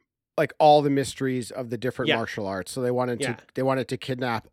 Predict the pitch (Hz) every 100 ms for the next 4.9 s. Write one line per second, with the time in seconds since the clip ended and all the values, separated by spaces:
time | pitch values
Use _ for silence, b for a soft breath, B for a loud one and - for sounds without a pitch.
0 | - 147 160 170 156 135 143 120 127 113
1 | - - 104 101 92 90 - _ _ _
2 | - 110 135 131 147 139 131 120 104 101
3 | 101 127 113 107 - 120 98 - 127 120
4 | 113 110 107 - - 120 101 98 98